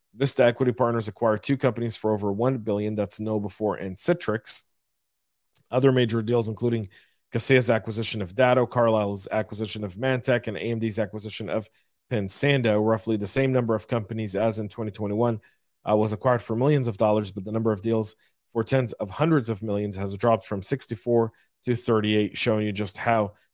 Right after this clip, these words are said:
the risk appetite and the consolidation of the market is going on. Um, something to be very mindful of here as we look at layoffs. The market is gonna continue to consolidate. We'll see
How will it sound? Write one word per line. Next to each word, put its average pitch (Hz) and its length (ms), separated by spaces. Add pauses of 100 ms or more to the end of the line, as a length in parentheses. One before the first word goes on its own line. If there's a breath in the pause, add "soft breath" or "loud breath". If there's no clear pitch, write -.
(140)
the 113 200
risk 120 460
appetite 120 640
and 117 180
the 107 120
consolidation 110 880
of 98 160
the 110 60
market 104 400 (120)
is 101 380 (420)
going 101 460 (400)
on. 101 420 (320)
Um, 95 240
something 98 500 (300)
to 113 80
be 107 140
very 104 320
mindful 120 520
of 101 160
here 107 280
as 110 180
we 104 80
look 104 180
at - 80
layoffs. 175 380
The 135 80
market 135 320
is 135 140
gonna 113 160
continue 110 340
to 101 80
consolidate. 113 640
We'll 98 120
see 107 260